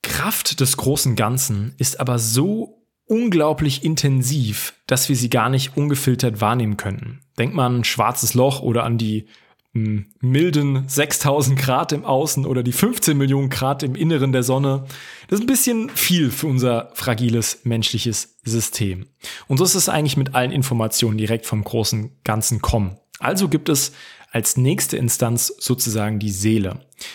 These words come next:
die diese unendliche Kraft ein bisschen runterbricht, bündelt und in Form bringt. Sie, die Seele, beinhaltet dein gesamtes Potenzial.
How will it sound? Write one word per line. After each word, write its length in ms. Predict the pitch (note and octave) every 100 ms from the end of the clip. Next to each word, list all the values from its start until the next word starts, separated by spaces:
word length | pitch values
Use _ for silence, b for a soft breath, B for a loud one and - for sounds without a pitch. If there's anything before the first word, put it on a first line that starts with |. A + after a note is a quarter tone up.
| B
die 80 | A2+
diese 240 | A#2+ A#2
unendliche 580 | - D#3 D#3+ C3 A#2+ B2
Kraft 340 | - A#2 -
ein 60 | A#2
bisschen 220 | G#2+ A2
runterbricht, 640 | C3 G3 C#3 - C3 -
bündelt 500 | - E3 C#3+ C3 C3
und 300 | - A2+ A#2+ - _ _
in 140 | B2
Form 360 | - - A2+ B2
bringt. 420 | G#2+ - - - B B B B B B B _
Sie, 520 | G#2 C3 G#3 B3 -
die 100 | C3
Seele, 480 | G#2 B2 F#3+ B3 C#4+ _ -
beinhaltet 720 | A#2+ C3+ E3 D3+ D3 C3+ C3+
dein 180 | A2+ A2
gesamtes 640 | G2+ A2 C3+ C3+ B2+ -
Potenzial. 760 | - B2 - G#2 - A#2+ A2+